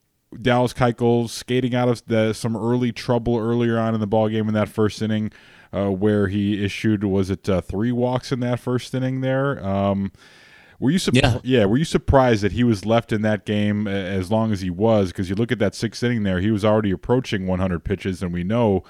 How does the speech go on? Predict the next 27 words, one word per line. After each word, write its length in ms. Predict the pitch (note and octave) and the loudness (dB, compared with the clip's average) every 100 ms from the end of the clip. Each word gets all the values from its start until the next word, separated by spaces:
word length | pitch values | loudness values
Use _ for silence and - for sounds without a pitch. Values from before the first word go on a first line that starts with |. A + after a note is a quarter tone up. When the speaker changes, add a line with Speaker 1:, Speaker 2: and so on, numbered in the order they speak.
| - - _ | -18 -20 _
Speaker 1:
uh, 160 | - F2 | -6 -6
from 240 | - F#2+ | -4 -6
seeing 300 | E2+ C3+ C3 | -4 -2 0
Dallas 280 | G#2+ F#2+ F#2 | 2 2 0
Keuchel 320 | - G2+ G2 | -2 -4 -2
over 140 | F#2 F2 | -2 -2
the 60 | |
past 320 | D#2+ F#2+ F2 - | -2 -2 -4 -6
two 100 | F2+ | -10
seasons 540 | - A2 G#2+ A2 F#2 | -6 -6 -4 -6 -6
what 180 | E2+ D#2+ | -6 -6
he 120 | D#2 | -4
looks 300 | F2+ A#2 - | -2 -4 -2
like 300 | A#2+ A2 - - - - | 0 0 -2 -20 -20 -10
the 140 | F2+ E2+ | -6 -4
third 280 | - G2+ | 0 0
time 280 | F#2+ G#2 F#2+ | 0 0 0
through 220 | - F#2+ | -2 -4
the 140 | E2 D#2+ | -4 0
order. 440 | G#2 A2+ A#2 A2+ - - _ | 2 4 2 0 -4 -20 _
Um, 200 | F#2+ G2+ | -6 -4
you 120 | A2+ A#2 | -2 2
know, 180 | G#2 | 2
he, 140 | G#2 A#2 | 2 2
he 140 | B2+ | 0
wasn't, 460 | C3+ F3 E3 E3+ - _ _ _ _ _ _ _ _ | 2 2 2 -2 -4 _ _ _ _ _ _ _ _
he, 140 | B2+ | -8